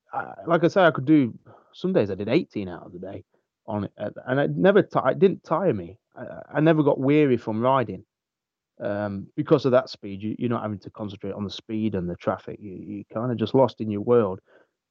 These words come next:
And, um, so I could still do four hundred miles a day, but I could do four hundred miles every day for about a week. So I, I w-, so the proverbial tortoise and the hare is a very true story when it comes to motorcycle adventure. Um,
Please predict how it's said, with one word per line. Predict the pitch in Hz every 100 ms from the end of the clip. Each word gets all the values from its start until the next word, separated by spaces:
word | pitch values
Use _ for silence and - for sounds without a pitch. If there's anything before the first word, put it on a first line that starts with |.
| -
And, | 113 113 113 110
um, | 107 107 107 107 - _ _ _ _
so | -
I | 160
could | 160 147
still | 226 240
do | 127
four | - 143
hundred | 117 110
miles | 107 95
a | 101
day, | 131 110 92 113 _ _ _
but | 147
I | 143
could | 156
do | 156 160
four | 160
hundred | 143 131
miles | 131 131 120
every | 127 127
day | 127 123
for | 110 120
about | 120 113
a |
week. | 123 165 92 - _ _ _ _ _ _
So | - -
I, | 87 - _
I | -
w-, | 175 180
so | - 180 160 143 - - - 87
the | 139
proverbial | 156 147 175 147 139 135
tortoise | 170 139 -
and | 120
the | 120
hare | 165 127
is | 110
a | 113
very | 131 123
true | - 139 113
story | - 156 165
when | 104 107
it | -
comes | 110
to | -
motorcycle | 113 110 117 107 101
adventure. | 101 147 151 101 98 _ 101
Um, | 98 92